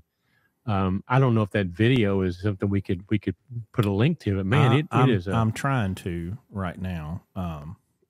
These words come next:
Speaker 1: <clears throat>
Speaker 2: well, let
Speaker 1: You,
Speaker 2: me
Speaker 1: you, you send it to me on a text message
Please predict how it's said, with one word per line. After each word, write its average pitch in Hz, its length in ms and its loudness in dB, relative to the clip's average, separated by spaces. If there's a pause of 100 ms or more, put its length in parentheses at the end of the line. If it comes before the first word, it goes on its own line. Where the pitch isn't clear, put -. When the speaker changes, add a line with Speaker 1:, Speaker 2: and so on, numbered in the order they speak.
(100)
Speaker 1:
<clears throat> - 0 -
Speaker 2:
well, 110 1500 0
let 101 80 -6
Speaker 1:
You, 165 160 8
Speaker 2:
me 165 60 -2
Speaker 1:
you, 175 380 2
you 160 180 2
send 175 280 0
it 110 120 0
to 95 80 -2
me 120 300 4
on 110 180 -2
a 90 60 -2
text - 320 0
message 95 360 -8